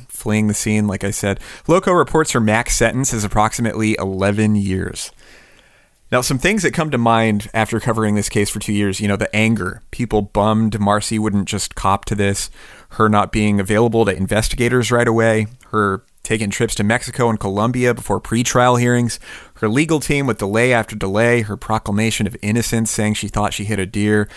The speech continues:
her own son testifying that she asked him to lie and say he damaged her Jeep on a basketball pole,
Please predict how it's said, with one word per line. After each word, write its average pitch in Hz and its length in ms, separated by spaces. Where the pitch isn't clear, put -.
her 139 180
own 139 300
son 131 320
testifying 113 480
that 87 100
she 113 180
asked 110 220
him 113 100
to 107 80
lie 101 280
and 104 160
say 101 180
he 196 380
damaged 104 460
her 107 100
Jeep 95 340
on 95 80
a 98 60
basketball 117 560
pole, 120 360